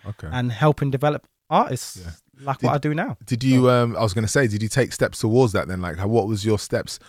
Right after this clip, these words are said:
Speaker 1: to doing that? You just started approaching, approaching different, uh, people who you thought were good, or?
Speaker 2: Oh, yeah, yeah. There's, um,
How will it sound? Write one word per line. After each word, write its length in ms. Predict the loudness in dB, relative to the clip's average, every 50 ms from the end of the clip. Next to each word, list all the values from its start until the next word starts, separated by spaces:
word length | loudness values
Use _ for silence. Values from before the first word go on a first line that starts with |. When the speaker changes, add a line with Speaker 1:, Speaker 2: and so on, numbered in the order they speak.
| -20 _ _ -8
Speaker 1:
to 120 | -4 -2
doing 180 | 0 0 0 0
that? 220 | -2 -4 -4 -8 _ -18 -20 -20 _
You 160 | -6 -4 -4
just 160 | -2 -2 -2 -2
started 240 | -2 -2 -2 -4 -6
approaching, 640 | -4 0 0 0 0 0 -2 -2 -2 -2 -4 -6 -8 -8
approaching 400 | -2 2 2 2 2 2 -2 -2
different, 460 | -2 -4 -2 -4 -4 -4 -4 -6 -8
uh, 280 | -8 -6 -6 -4 -6 -6 -8 -4 -2
people 260 | -2 0 2 4 4
who 40 | 4
you 100 | 4 2
thought 220 | 2 2 2 2 2
were 100 | 0 2
good, 280 | 2 4 4 4 4
or? 460 | 4 2 2 0 0 -2 -4 -6 0 4
Speaker 2:
Oh, 140 | 6 8 8
yeah, 360 | 8 8 8 8 6 4 2 -2 -6
yeah. 260 | -2 0 0 0 -2 -2 0
There's, 360 | 2 4 4 6 4 4 4 4
um, 240 | 4 4 2 0